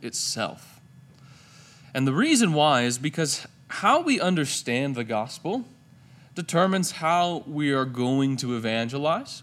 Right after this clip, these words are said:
or if we should evangelize at all. So we need to start with the gospel. And my goal was, of course, not to redefine the gospel, but to look at it from a different perspective. And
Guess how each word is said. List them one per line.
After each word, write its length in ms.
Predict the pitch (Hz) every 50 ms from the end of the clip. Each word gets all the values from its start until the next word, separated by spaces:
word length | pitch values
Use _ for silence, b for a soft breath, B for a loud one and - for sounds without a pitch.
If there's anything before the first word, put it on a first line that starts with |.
| -
or 400 | 185 208 226 214 214 202 185 - B B B B B B B B B B B - - -
if 400 | 190 220 220 202 - - - - - -
we 400 | 160 160 180 180 175 165 160 -
should 420 | 151 - - - 180 170 160 - -
evangelize 840 | 139 127 131 131 139 139 135 127 131 127 123 120 120 117 117 113 - -
at 260 | 120 113 110 101 - - - -
all. 400 | - 170 196 156 117 98 - - - - _ -
So 120 | - 135
we 80 | 139 165
need 100 | 226 254
to 60 | 220
start 260 | - - 185 160 127
with 140 | 135 131 127
the 80 | 123
gospel. 540 | 127 143 170 196 165 156 - - - - - - - B B B B B B B B B
And 120 | B 208
my 140 | 240 277 277
goal 260 | 208 202 262 277 262
was, 180 | 220 190 170 156
of 120 | 170 165
course, 280 | - - 190 180 170 -
not 200 | 175 185 156 139
to 80 | - 147
redefine 1080 | 120 117 123 143 160 165 156 131 135 - - - 156 156 165 175 180 180 160 139 117
the 100 | - 113
gospel, 560 | 113 117 101 101 101 - - - 123 120 127
but 180 | 120 143 165 165
to 80 | - 175
look 240 | 180 233 262 -
at 160 | 214 165 151 147
it 140 | 175 175 - B B B B B B B
from 180 | B - 170 170
a 40 |
different 360 | 160 143 175 170 - 175 120 -
perspective. 720 | 147 135 - - - 117 107 - - - 85 - - - - - - - B B B B B B B B B B B B
And 260 | - 185 196 196 196